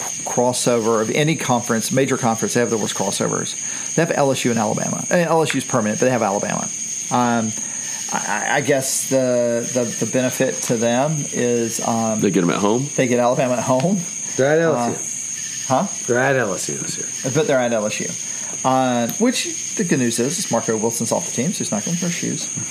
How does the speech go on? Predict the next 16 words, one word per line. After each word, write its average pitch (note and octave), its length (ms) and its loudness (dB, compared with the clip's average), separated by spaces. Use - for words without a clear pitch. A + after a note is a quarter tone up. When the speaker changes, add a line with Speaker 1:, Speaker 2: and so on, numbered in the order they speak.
Speaker 2:
<laughs> C3+ 240 4
Speaker 1:
Um, A#2+ 480 2
the, F3 80 4
the - 240 0
premise C4 480 2
you G3+ 80 6
have C#3 220 4
to C3 80 0
believe A#2 340 2
in G#2+ 300 0
with A#2 120 -2
Dan B2 260 4
Mullen A2+ 340 2
as A2+ 200 0
their G#2+ 120 2
coach, - 680 -2